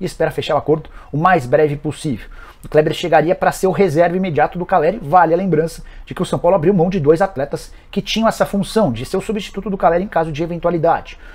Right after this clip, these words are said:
O Bustos não teve, ou melhor, o Bustos pediu a rescisão do seu contrato e o Éder não teve seu vínculo renovado. São com, somente com os dois uma economia de um milhão e duzentos mil reais por mês. Como o Ceará,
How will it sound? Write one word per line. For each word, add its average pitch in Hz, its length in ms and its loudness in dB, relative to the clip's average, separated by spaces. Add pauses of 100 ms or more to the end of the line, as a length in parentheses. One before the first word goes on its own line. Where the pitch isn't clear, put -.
(160)
O 165 80 2
Bustos 185 380 4
não 175 120 0
teve, 165 320 -2
ou 127 120 -4
melhor, 110 220 -2
o 123 60 -2
Bustos 175 360 2
pediu 214 400 -2
a - 20 2
rescisão 196 380 0
do - 60 -10
seu 190 140 -4
contrato 190 440 -4 (200)
e 170 80 -2
o 175 60 4
Éder 165 200 2
não 165 140 -4
teve 165 240 -4
seu 160 140 -4
vínculo 143 320 -2
renovado. 143 420 -2 (320)
São 156 320 0 (280)
com, 165 120 -4
somente 220 380 2
com 214 140 -6
os 123 80 -4
dois 175 180 0
uma 180 80 -4
economia 160 320 -4
de 143 180 -6 (240)
um 170 80 -2
milhão 190 220 2
e 175 40 -4
duzentos 165 420 -4
mil 156 120 -2
reais 151 220 0
por 170 140 -8
mês. 98 180 -10
Como 220 300 4
o - 20 -2
Ceará, 165 480 2